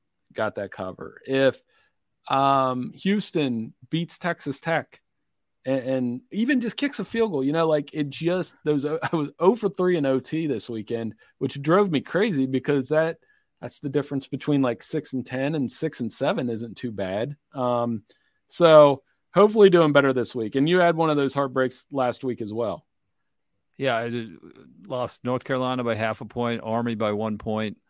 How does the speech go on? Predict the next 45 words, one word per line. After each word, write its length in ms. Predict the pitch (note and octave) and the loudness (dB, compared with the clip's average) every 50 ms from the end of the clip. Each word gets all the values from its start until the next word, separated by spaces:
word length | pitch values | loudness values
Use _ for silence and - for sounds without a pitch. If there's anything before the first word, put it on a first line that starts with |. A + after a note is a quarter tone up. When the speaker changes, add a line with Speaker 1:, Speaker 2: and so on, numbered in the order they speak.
| _ _ _ _ _ _ _ _ | _ _ _ _ _ _ _ _
Speaker 2:
And, 320 | A#2 A#2 A2+ A2+ A2+ A2+ - | -4 -4 -2 -2 -4 -6 -4
yeah, 220 | D#3+ E3 D#3 A#2+ A2+ | 0 0 0 0 2
by 200 | A#2 C#3 D3+ D#3+ | 2 4 4 4
the 100 | D#3+ E3 | 4 4
way, 120 | E3+ D#3+ | 2 2
that 180 | C3+ A#2+ G#2 - | 2 0 -2 -2
Texas 400 | - C#3+ C#3+ - - C#3+ B2 - | -2 -4 -4 -2 -4 -8 -6 0
Tech 220 | - C3+ C#3+ - | 0 0 0 2
game, 220 | - D#3 D3+ C#3+ B2 | 0 0 0 0 -2
Texas 360 | - D3+ D3+ - - C3+ - | -2 -4 -4 -4 -8 -10 -6
Tech 220 | - D#3+ D#3 - | -4 -4 -2 0
had 160 | C#3+ C3 A#2+ | -2 -2 -2
to 60 | B2 - | -2 -4
convert 480 | - B2+ A2+ G#2 G2 C3+ C3 B2+ A#2+ - | -4 -4 -4 -2 0 2 2 2 0 -2
a 100 | - G#2+ | -6 -10
fourth 380 | - - - C3+ C#3 C#3 B2+ - | -12 -8 -4 -2 -2 -2 -2 -4
and 140 | D3 C3 A#2 | -6 -8 -8
twenty 500 | - - B2 B2+ C3 A#2 F#2+ D#2 - _ _ _ _ _ _ _ _ _ | -8 -6 -6 -6 -4 -6 -8 -10 -14 _ _ _ _ _ _ _ _ _
Speaker 1:
Right. 240 | F3+ F#3 D#3 A#2 - _ _ _ _ _ _ - | 2 2 2 2 0 _ _ _ _ _ _ -12
Speaker 2:
to 100 | - A#2+ | -12 -12
keep 260 | - - C3 C3+ B2 | -6 -2 -2 -2 2
<laughs> 140 | - - - | 2 4 6
that 220 | A3 D#3+ - - | 6 6 6 2
game 340 | - - - E3 D3 C#3 C3 | -6 -4 0 0 2 2 2
alive. 560 | A#2+ A2 A2 A2+ A#2 A#2 A2 G2+ G2+ - - _ - - - - - - - - _ - | 0 0 0 0 0 0 -2 -4 -6 -10 -16 _ -20 -20 -20 -20 -20 -20 -20 -20 _ -12
And 160 | B2 A2+ A#2 | -10 -8 -6
then 160 | A#2+ A#2+ A#2 | -6 -4 -4
they 180 | A#2 A2+ A2+ A2+ | -4 -4 -4 -4
ended 240 | A#2 A2+ A2 G#2+ A2+ | -6 -6 -6 -6 -6
up, 200 | A2 G#2 G2+ - _ _ _ _ _ C4+ G3 | -8 -8 -10 -14 _ _ _ _ _ -18 -12
they 160 | A2+ A2 G#2+ | -10 -8 -8
ended 200 | G#2 G#2+ G#2 G2+ | -8 -8 -8 -8
up 120 | G#2 G2 | -10 -10
winning 380 | G2+ G2+ G#2+ G#2+ G2+ G#2 G2 F#2+ | -10 -8 -8 -8 -8 -8 -10 -12
and 340 | G2 G#2 G#2 G2 G2 F#2 - | -12 -12 -12 -12 -14 -14 -10
covering. 400 | - A2 G2+ F#2 F2 D2+ C2+ - | -8 -8 -8 -8 -10 -14 -16 -14
So, 320 | - - D3+ D3 A#2 G2 - - - - _ _ - | -4 0 2 2 2 0 -6 -14 -20 -20 _ _ -4
uh, 440 | B2+ B2 B2 B2 A#2+ A#2+ A#2+ B2 A2 | -2 -2 0 0 0 0 -2 -2 -4
scoreboard 580 | G2+ - - - E3+ F3 F#3 F3 F#3 F3+ D3+ | -6 -8 -4 0 4 4 6 8 8 8 8
for 80 | C3+ C3+ | 6 4
the 80 | B2+ | 0
season, 420 | B2 - - F3 F3+ D3+ D#3 D#3 C#3 | 0 0 2 2 4 4 2 2 4
Bender, 320 | B2 D3 D3+ D3+ D3+ C#3 | 4 4 4 6 4 2
ten 380 | A2 - - C#3 D#3 E3 D#3+ C3 | 0 0 -2 0 0 0 2 2
points, 520 | - C#3+ C3 B2+ B2+ B2 A#2 - - - | 4 4 4 4 2 2 0 -4 -8 -12